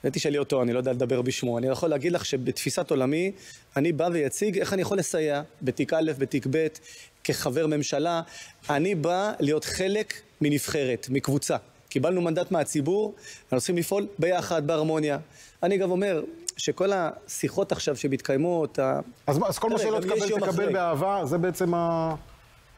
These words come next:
Speaker 1: תראה, את המשא ומתן, את הדברים שאני רוצה, העברתי בצורה הנכונה לנתניהו ולסביבתו, ועכשיו בוא ניתן להם את המרחב תמרון. גם ככה,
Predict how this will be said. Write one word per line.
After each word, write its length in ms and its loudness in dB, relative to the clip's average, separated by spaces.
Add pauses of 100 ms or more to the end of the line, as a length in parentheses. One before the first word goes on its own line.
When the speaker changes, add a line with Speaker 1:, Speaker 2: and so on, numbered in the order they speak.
(160)
Speaker 1:
תראה, 220 0 (100)
את 120 0
המשא 240 0
ומתן, 520 0
את 80 -2
הדברים 300 0
שאני 220 -2
רוצה, 280 0 (640)
העברתי 760 0 (460)
בצורה 360 0
הנכונה 500 0
לנתניהו 720 0
ולסביבתו, 720 0 (680)
ועכשיו 600 0
בוא 100 0
ניתן 220 2
להם 160 2
את 120 0
המרחב 520 0
תמרון. 560 2 (580)
גם 160 2
ככה, 480 0